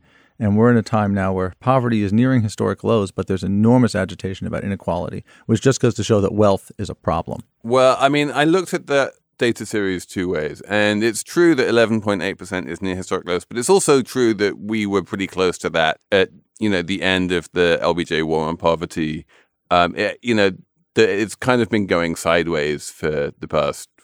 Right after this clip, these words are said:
Speaker 2: forty-five years or so. What's more interesting to me is that the, and you actually mentioned this in your book,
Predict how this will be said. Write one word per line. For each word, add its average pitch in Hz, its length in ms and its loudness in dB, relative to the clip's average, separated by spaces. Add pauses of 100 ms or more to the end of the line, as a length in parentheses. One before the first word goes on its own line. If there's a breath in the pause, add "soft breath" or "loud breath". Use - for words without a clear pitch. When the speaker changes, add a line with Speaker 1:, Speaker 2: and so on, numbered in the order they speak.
Speaker 2:
forty-five 73 1160 -4
years 87 280 -2
or 80 80 -6
so. 71 220 -4 (440 soft breath)
What's 120 460 0
more 151 280 4
interesting 120 500 -4
to 101 100 -10
me 107 500 -2
is 117 380 0
that 110 280 0
the, 104 520 -4
and 104 240 0
you 131 120 4
actually 107 320 -2
mentioned 98 320 -4
this 90 140 -6
in 98 60 -2
your 92 100 0
book, 120 400 0